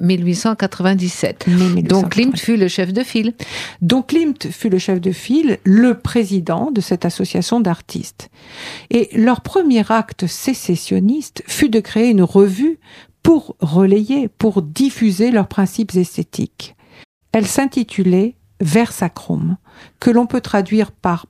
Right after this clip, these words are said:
Speaker 2: Printemps sacré, et parut en janvier mille huit cent quatre-vingt-dix-huit. Dans cette revue, ils réaffirmaient l'abolition des frontières entre art majeur et art mineur et l'universalité de l'art.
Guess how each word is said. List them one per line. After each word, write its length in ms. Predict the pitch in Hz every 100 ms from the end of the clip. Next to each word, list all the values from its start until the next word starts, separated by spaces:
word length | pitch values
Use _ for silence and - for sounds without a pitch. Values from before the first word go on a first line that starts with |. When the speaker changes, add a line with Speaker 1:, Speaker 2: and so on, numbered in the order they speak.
| -
Speaker 2:
Printemps 340 | - 208 190
sacré, 640 | 175 165 - - - - _ - - - -
et 120 | 254
parut 320 | 247 254 269
en 220 | 240 196 190
janvier 480 | 208 226 196 247
mille 240 | 294 214 180
huit 80 | 196
cent 200 | - 240
quatre-vingt-dix-huit. 1040 | 202 185 185 175 170 170 - 170 - - _ _ _ - - _ -
Dans 180 | 233
cette 360 | 247 - 208 -
revue, 520 | 170 190 190 254 302 - -
ils 260 | 233 214 -
réaffirmaient 840 | 185 165 214 320 240 - 240 233 233
l'abolition 640 | 190 196 196 196 - 254
des 120 | 208
frontières 560 | 190 214 214 - 226 190
entre 360 | 180 - 190 -
art 180 | 233 240
majeur 600 | 208 202 196 208 196 190
et 140 | - 185
art 140 | 175 175
mineur 600 | 170 170 175 214 262 _ - - -
et 300 | 240 233 208
l'universalité 1080 | 202 285 311 233 202 196 190 185 175 - 226
de 100 | 170
l'art. 560 | - - 185 - -